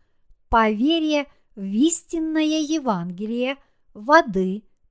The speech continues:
и духа. Я снова и снова искренне благодарю Бога, потому что я твёрдо верю в Евангелие воды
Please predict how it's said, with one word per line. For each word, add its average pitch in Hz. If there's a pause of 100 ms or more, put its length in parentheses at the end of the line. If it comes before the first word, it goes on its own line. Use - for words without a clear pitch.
и 302
духа. 156 (920)
Я 226
снова 269 (120)
и 330
снова 190 (640)
искренне 330
благодарю 294
Бога, 170 (600)
потому 262
что -
я 247 (100)
твёрдо 320
верю 226 (320)
в 202
Евангелие 302 (240)
воды 214